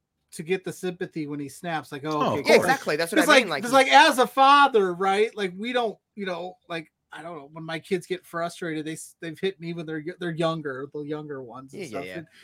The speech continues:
Speaker 1: you get fr-, I'm not gonna clothesline them. They're my boys. My boy, my,
Speaker 3: <laughs>
Speaker 1: my fourteen-year-old, you know, like,
Speaker 3: But there's
Speaker 1: you
Speaker 3: a
Speaker 1: get
Speaker 3: little part of you that's just
Speaker 1: Right.
Speaker 3: like, "Oh,
Speaker 2: Uh,
Speaker 1: Right, there is that
Speaker 3: close
Speaker 1: little
Speaker 3: on
Speaker 1: part
Speaker 3: you."
Speaker 1: where you're just like, "Whoa, I wish it," but, you know, so
Speaker 3: <laughs>
Speaker 1: he's got that. It's,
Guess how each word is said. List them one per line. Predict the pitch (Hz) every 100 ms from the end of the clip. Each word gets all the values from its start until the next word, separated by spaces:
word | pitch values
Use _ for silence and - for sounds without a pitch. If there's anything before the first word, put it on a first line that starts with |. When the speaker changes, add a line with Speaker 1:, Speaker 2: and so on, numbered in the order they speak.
| - _ -
Speaker 1:
you | 294
get | 226
fr-, | 226 220
I'm | 220
not | 226
gonna | 196 180
clothesline | - 151 151 147 165
them. | 196
They're | 233
my | 233 233
boys. | - 277 190 165 220
My | 254
boy, | 269 254 214
my, | 220 220
Speaker 3:
<laughs> |
Speaker 1:
my | 254 214
fourteen-year-old, | 359 359 359 359 370 349 285 226 220 220
you | 226
know, | 226 233
like, | 240 247
Speaker 3:
But | 254
there's | 254
Speaker 1:
you | 240
Speaker 3:
a |
Speaker 1:
get | 240
Speaker 3:
little | 269 262
part | 254 254 254
of | 254
you | 226
that's | 208 -
just | 214
Speaker 1:
Right. | 220 175 160
Speaker 3:
like, | - -
"Oh, | -
Speaker 2:
Uh, | 135
Speaker 1:
Right, | 135 392 359 -
there | 339 330
is | 403 494
that | 370
Speaker 3:
close | 339
Speaker 1:
little | 339 311
Speaker 3:
on |
Speaker 1:
part | 381 330 302
Speaker 3:
you." |
Speaker 1:
where | 285 294
you're | 196
just | 262 285
like, | 269 226
"Whoa, | 294 339 214 214
I |
wish | 220 311 302
it," | 254 185
but, | 254 262
you | 262
know, | 240 - 175 220
so | 277 269
Speaker 3:
<laughs> |
Speaker 1:
he's | 202 392 -
got | 330 330 359
that. | 311 247
It's, | 247